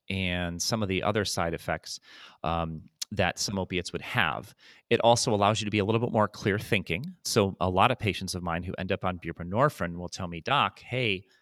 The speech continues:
I can think a little better now. I'm more clear. I'm less foggy."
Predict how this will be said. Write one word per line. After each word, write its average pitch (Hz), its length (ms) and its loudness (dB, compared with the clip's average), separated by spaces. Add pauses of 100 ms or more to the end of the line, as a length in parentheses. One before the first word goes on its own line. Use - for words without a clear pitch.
(540)
I 113 60 -10
can 95 200 -8
think - 380 -4
a 92 60 -6
little 87 200 -4
better 73 260 -2
now. 58 300 -4
I'm 104 140 -6
more 107 160 -2
clear. 107 500 -2
I'm 87 140 -4
less 98 180 -2
foggy." 113 680 2